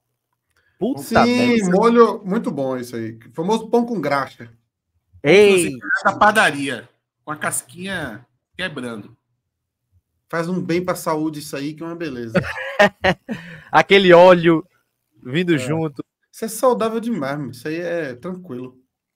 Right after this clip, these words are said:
Speaker 1: Aquela, aquela
Speaker 2: Hum.
Speaker 1: galinha guisada com cuscuz. A galinha guisada com cuscuz é bom demais também, viu?
Speaker 3: Ah,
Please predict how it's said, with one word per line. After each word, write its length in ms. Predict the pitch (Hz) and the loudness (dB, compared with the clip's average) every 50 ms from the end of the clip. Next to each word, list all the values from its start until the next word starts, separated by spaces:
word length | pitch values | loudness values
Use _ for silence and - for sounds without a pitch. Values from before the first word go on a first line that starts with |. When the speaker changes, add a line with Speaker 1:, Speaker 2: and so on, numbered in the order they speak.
| _ _ _ _ _ _ _ | _ _ _ _ _ _ _
Speaker 1:
Aquela, 280 | - 120 - 160 160 - | -6 0 2 4 4 4
aquela 320 | 160 147 - 160 156 156 | 2 2 2 2 2 4
Speaker 2:
Hum. 20 | |
Speaker 1:
galinha 260 | 147 156 147 147 156 156 | 4 2 2 0 -2 -4
guisada 300 | 139 123 107 139 139 135 | -4 -4 -2 -2 -4 -4
com 140 | - - - | -6 -10 -14
cuscuz. 520 | - 135 113 - - 139 139 147 147 131 147 | -12 -10 -10 -8 -6 -4 -2 -2 -2 0 0
A 40 | |
galinha 220 | 147 151 147 151 151 | 0 0 0 0 -2
guisada 280 | 143 135 131 143 135 | -2 -2 -2 -2 -4
com 100 | - 151 | -4 -8
cuscuz 400 | 156 151 151 123 - - 143 127 | -10 -10 -10 -10 -10 -10 -6 -4
é 80 | 135 127 | -4 -4
bom 120 | 120 139 139 | -4 -6 -8
demais 260 | - 117 123 123 127 | -4 -4 -4 -4 -4
também, 340 | - 127 107 98 107 107 104 | -6 -10 -10 -8 -8 -8 -8
viu? 140 | 101 104 113 117 | -8 -10 -10 -12
Speaker 3:
Ah, 120 | - - | -12 -14